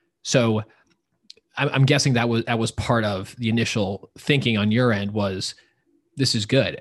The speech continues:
because it's not like it's, it's a one and done with every client. Once I bring a client on, hopefully they'll be a client for years to come. And I'm creating, um,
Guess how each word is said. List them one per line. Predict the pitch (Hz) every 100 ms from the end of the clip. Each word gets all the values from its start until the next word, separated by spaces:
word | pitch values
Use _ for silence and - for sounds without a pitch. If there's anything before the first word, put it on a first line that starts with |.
| 120
because | 120 123 104 104 - -
it's | - 131
not | 123 117
like | 120 110
it's, | 107 -
it's | - 107
a |
one | 101 110 104
and | 101
done | 107 110
with | 104
every | 104 87
client. | - 117 104 92 101
Once | 113 113
I |
bring | 104 101
a | -
client | - 120 113
on, | 90 90 98 _ _ _ _
hopefully | - 160 - 113
they'll | 110
be | 104 101
a |
client | - 123 127 101
for | - 107 98 104 -
years | 110 123 117
to | 101
come. | - 139 107 110 -
And | 110 104 98 - - _ _ _ _ -
I'm | 120 120
creating, | - 120 127 120 110 107 - _ _ _ _
um, | 107 101 95 98